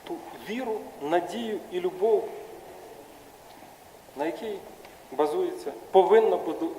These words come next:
базуватися кожна людська душа.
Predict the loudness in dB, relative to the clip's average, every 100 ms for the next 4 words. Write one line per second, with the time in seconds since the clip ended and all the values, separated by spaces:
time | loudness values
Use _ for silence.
0 | -12 0 2 2 2 2 0 -4 -6 -8
1 | -16 -18 -18 -18 6 8 8 6 0 -2
2 | -4 -4 -4 -10